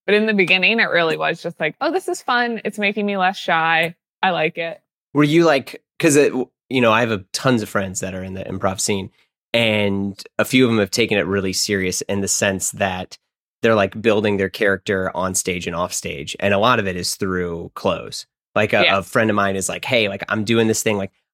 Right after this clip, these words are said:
Speaker 2: I need my," <laughs> I need, I'm laughing. Uh, he's like, "I need my, like, my off,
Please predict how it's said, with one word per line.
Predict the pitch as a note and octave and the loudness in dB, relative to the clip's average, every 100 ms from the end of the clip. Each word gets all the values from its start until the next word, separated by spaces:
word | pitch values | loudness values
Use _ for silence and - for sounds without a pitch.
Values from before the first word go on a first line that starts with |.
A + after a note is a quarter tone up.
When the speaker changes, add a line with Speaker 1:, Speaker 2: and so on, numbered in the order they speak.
| - | -2
Speaker 2:
I | A#2+ | 0
need | A#2+ B2 A#2 | 2 2 0
my," | A2 G2+ F#2+ F#2 F#2 G2 _ | -2 -4 -4 -6 -10 -14 _
<laughs> | _ - | _ -2
I | B2 | -2
need, | A#2+ - _ _ _ _ _ - | -2 -8 _ _ _ _ _ -8
I'm | - A#2 | -4 0
laughing. | A2 G#2+ A2 - - - | 0 0 -2 -2 -10 0
Uh, | C#3+ | 2
he's | C3+ | 4
like, | C3 B2 | 2 2
"I | |
need | C3+ C#3 | 2 4
my, | A#2+ | 2
like, | A2 G2+ - | 0 -4 -4
my | G#2 F#2+ | -4 -4
off, | F2+ G2+ - | -4 -4 -4